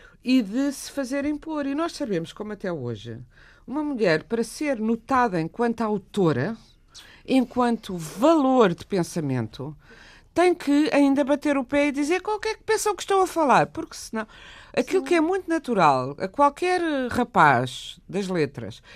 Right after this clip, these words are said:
Speaker 1: chega com um sorriso nonchalant,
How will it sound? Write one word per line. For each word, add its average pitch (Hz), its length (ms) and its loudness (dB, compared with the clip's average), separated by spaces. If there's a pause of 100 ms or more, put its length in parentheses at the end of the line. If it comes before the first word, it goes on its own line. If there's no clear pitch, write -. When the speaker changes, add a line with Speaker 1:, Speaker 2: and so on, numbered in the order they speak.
(200)
Speaker 1:
chega 302 380 -4
com 262 220 -6
um 240 60 -4
sorriso 226 680 -2
nonchalant, 240 960 -4